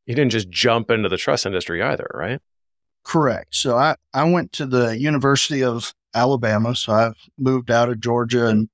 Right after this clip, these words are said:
Speaker 2: over to Tuscaloosa for four years. And after college, I actually went to work,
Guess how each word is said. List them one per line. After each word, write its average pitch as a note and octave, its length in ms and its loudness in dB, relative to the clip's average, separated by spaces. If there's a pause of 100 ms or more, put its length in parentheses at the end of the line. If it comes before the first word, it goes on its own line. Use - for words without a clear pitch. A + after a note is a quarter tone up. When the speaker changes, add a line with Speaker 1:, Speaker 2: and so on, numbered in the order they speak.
(680)
Speaker 2:
over D3 220 2
to C3+ 80 0
Tuscaloosa B2 840 2
for A2 400 -2 (220)
four C3 220 2
years. A#2 540 0
And A2 380 2 (420)
after C#3+ 460 0
college, G#2 600 -2
I G#2+ 100 2
actually A2 340 0
went G#2+ 200 0
to G#2+ 120 -2
work, A2 320 0